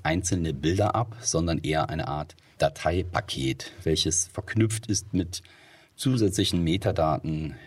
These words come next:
wie Gerüchen, Tönen, Gefühlen. Und auf diese Art können wir selbst scheinbar längst vergessene Situationen mit dem richtigen Trigger,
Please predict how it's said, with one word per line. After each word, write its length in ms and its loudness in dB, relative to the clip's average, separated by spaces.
wie 100 0
Gerüchen, 680 2
Tönen, 640 -2
Gefühlen. 720 0
Und 220 -6
auf 160 0
diese 240 4
Art 260 0
können 220 2
wir 80 0
selbst 340 -2
scheinbar 460 0
längst 420 0
vergessene 420 0
Situationen 800 0
mit 160 -2
dem 100 -2
richtigen 460 -2
Trigger, 480 0